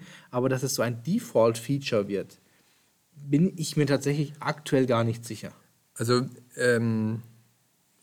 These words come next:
Speaker 2: ich kann die Frage auch nicht beantworten, noch dazu, weil ich in dieser technischen Tiefe nicht drinstehe, aber ich hab gerade, wie du das erzählt hast, so ein bisschen drüber nachgedacht, wie wird denn mit Verschlüsselung im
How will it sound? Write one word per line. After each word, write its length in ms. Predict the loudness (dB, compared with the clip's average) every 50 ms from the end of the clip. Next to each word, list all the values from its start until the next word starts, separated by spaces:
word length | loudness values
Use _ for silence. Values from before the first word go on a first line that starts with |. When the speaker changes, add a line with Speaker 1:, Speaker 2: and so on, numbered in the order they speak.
| _ -8
Speaker 2:
ich 180 | -8 -6 0
kann 160 | 2 4 6 6
die 80 | 6
Frage 300 | 6 6 8 8 8 8
auch 80 | 8 6
nicht 180 | 6 4 4
beantworten, 960 | 4 4 4 4 2 2 4 6 6 6 6 6 6 6 4 2 0 0 2 2
noch 160 | 2 2 2
dazu, 320 | 0 0 0 0 -2 0
weil 140 | 2 2 0
ich 100 | 0 0
in 100 | -2 -2
dieser 240 | -2 -2 -2 -4 0
technischen 460 | 0 2 2 2 0 -2 -2 -4 -4
Tiefe 260 | -2 -2 -2 0 0
nicht 280 | 0 -2 -2 -4 -4 -2
drinstehe, 560 | 0 2 2 0 0 2 4 6 6 6 4
aber 100 | 2 0
ich 80 | -2 -4
hab 160 | -4 -4 -4
gerade, 320 | -2 -2 0 0 0 -2
wie 80 | -2 -2
du 100 | -2 -4
das 220 | -4 -4 -6 -8
erzählt 420 | -8 -10 -8 -6 -6 -6 -6 -6 -6
hast, 200 | -8 -6 -6 -6
so 80 | -6
ein 80 | -6 -6
bisschen 240 | -6 -6 -6 -6 -6
drüber 260 | -6 -2 0 0 0
nachgedacht, 720 | 0 0 -4 -6 -6 -6 -6 -4 -2 -2 -2 -2 -6 -12 -20 -20 -20 -20 _ _ _ _ _ _ _ _ _
wie 160 | 0 0 2 4
wird 160 | 2 2 2 2
denn 80 | 2
mit 140 | 2 2 0
Verschlüsselung 760 | -2 -4 -4 -2 -2 -2 -2 -2 -2 0 0 2 2 0 -2 -4
im 460 | -4 -2 0 0 2 0 0 -2